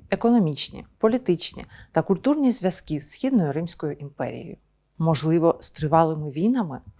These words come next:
у ході яких поставали і формувалися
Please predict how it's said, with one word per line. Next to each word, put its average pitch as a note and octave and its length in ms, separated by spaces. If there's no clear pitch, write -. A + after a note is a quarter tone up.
у F#3+ 100
ході A3 280
яких G#3+ 340
поставали G#3+ 640
і - 100
формувалися G3 800